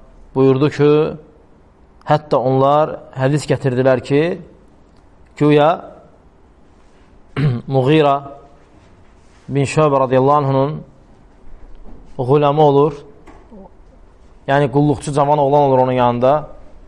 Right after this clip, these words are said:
Güya o Peyğəmbər sallallahu aleyhi ve sellem onun haqqında demişdi ki, "Həzə vahidun minəs səbə." Bu yeddidən biridir. Yəni yeddidən biri güya yeddi övliya olub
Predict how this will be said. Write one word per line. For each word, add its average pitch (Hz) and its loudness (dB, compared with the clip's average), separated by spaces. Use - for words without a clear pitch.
Güya 160 2
o 160 2
Peyğəmbər 147 0
sallallahu 139 0
aleyhi 127 -6
ve 147 4
sellem 123 0
onun 143 2
haqqında 147 0
demişdi 139 -4
ki, 147 0
"Həzə 135 2
vahidun 127 0
minəs 120 -4
səbə." 101 -2
Bu 139 -4
yeddidən 139 0
biridir. 107 -2
Yəni 147 2
yeddidən 160 0
biri 156 4
güya 151 2
yeddi 147 2
övliya 139 4
olub 131 0